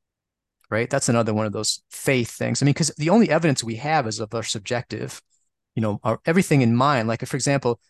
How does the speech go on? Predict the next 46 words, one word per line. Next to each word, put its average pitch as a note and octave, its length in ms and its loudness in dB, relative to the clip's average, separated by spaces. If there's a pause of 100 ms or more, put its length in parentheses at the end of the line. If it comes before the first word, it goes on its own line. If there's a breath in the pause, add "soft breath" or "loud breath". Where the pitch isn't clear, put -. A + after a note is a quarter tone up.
(140)
if D#3 140 -10
you E3 60 -4
look G3 300 4
and C#3+ 80 2
you C#3 60 2
see - 180 0
the C3 120 -4
tree, G3 280 -4
there's C3 140 -4
no D#3+ 140 0
tree D3 260 -6
in A2+ 80 -2
your F2 80 -8
head. B2 480 -6 (340)
You're A#2 120 -8
just C3+ 180 -4
getting, B2+ 360 2 (200)
you D#3 120 0
know, B2+ 100 2
the A2+ 100 -2
light's A#2 440 -4
coming B2+ 340 -2
to - 160 -8
your G#2+ 260 -8
eyes B2 540 0
and A2 80 -2
it's - 100 -8
being G#2+ 140 -2
transmitted A2+ 560 -2
by G2 260 -6 (240)
electrochemical A#2 680 -4
impulses A2+ 560 -2
to A2+ 100 -2
the G2 80 -6
mind, A2 480 -2
whatever G#2 320 -8
that A2+ 280 -6
is. - 280 -4
I A2+ 60 0
mean, A#2+ 160 2
everything D#3+ 380 2
you A#2+ 80 0
perceive B2 440 -4
is A2 120 -6
in F#2+ 120 -6
mind. B2 500 -6